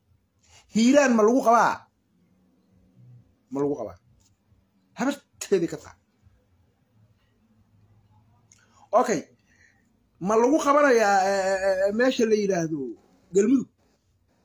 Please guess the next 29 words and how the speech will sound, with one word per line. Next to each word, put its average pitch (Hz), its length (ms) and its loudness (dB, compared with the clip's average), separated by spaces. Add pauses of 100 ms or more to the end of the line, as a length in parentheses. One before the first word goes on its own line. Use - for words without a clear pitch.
(360)
Laguma 175 260 -10
qabaayo. 214 280 -16 (1120)
Reer 240 260 -2 (120)
dhan 262 200 0
baaba 190 240 -2
la 165 140 -4
caburiyeyba. 147 480 -6 (1900)
Oo 175 80 -4
la 175 80 2
yidhaahdo 175 260 0
Mareexaan 160 420 -8 (180)
iyo - 120 -6
Caabud 165 300 -6
Waaq. - 140 -8 (560)
Baa 175 160 0
qabiil 170 360 -4
isku 208 200 -10
dayey. 160 280 -4 (960)
Ma 143 120 -8
Caabud 190 280 -2
Waaqaa 220 300 0
doorasho 165 300 -4
ku 196 80 -12
soo 208 140 -4
qaban 196 160 -6
kartaa? 131 280 -10
Qof 180 160 -8
iyo 185 100 -2
coda. 180 160 -4